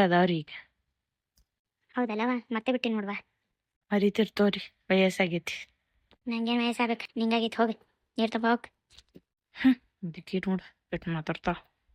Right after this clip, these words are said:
Speaker 2: ಹೌದಾ, ನಾಳೆ ಗಾ-, ಹೆಣ್ ನೋಡಕ್ ಹೋಗ್ಬೇಕ, ಗೊತ್ತೈತಿಲ್ಲ ನಿಂಗೆ?
Speaker 1: ಯಾರಿಗೆ? ತೇಜಸ್ವಿ ಅವ್ರಿಗೇನ್ರಿ?
Speaker 2: ಅವ್ವ, ಅವ್ನಿಗೆ ಅಟ್ಟ ಓದೈತಿ, ಉಳ್ಕಾದ್ರಿಗೆಲ್ಲ ಸಿಕ್ಕಾವ್. ನಿನಗೆ ನೋಡೋದೈತಿ, ಇಲ್ಲೇ ಬಿಜಾಪುರದಾಗ ಐತಿ ಹೆಣ್ಣ. ಹೇಳ್ಯಾರ ನಂಗ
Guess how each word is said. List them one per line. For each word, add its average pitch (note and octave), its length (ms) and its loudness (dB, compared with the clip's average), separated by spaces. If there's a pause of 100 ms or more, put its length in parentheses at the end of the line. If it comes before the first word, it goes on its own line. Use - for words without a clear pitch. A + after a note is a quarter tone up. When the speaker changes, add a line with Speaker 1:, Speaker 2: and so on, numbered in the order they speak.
(320)
Speaker 2:
ಹೌದಾ, A3+ 220 -4 (320)
ನಾಳೆ A3 320 -4 (840)
ಗಾ-, A3+ 240 -2
ಹೆಣ್ A#3 140 0
ನೋಡಕ್ A#3 220 0
ಹೋಗ್ಬೇಕ, A3+ 240 -4 (160)
ಗೊತ್ತೈತಿಲ್ಲ B3 380 0
ನಿಂಗೆ? C#4 200 -2 (840)
Speaker 1:
ಯಾರಿಗೆ? G3 440 -2
ತೇಜಸ್ವಿ F#3+ 640 0
ಅವ್ರಿಗೇನ್ರಿ? G3 580 0 (800)
Speaker 2:
ಅವ್ವ, A#3+ 140 -4 (520)
ಅವ್ನಿಗೆ A#3+ 180 -2
ಅಟ್ಟ A#3+ 200 0
ಓದೈತಿ, A3+ 280 -2 (300)
ಉಳ್ಕಾದ್ರಿಗೆಲ್ಲ A3 540 -2 (420)
ಸಿಕ್ಕಾವ್. A3 340 -4 (200)
ನಿನಗೆ A3 260 -2 (160)
ನೋಡೋದೈತಿ, A3 500 -2
ಇಲ್ಲೇ G#3+ 180 -4
ಬಿಜಾಪುರದಾಗ G#3+ 460 -2
ಐತಿ G3 160 -10
ಹೆಣ್ಣ. A3 180 0 (800)
ಹೇಳ್ಯಾರ G#3+ 280 0
ನಂಗ A3+ 240 0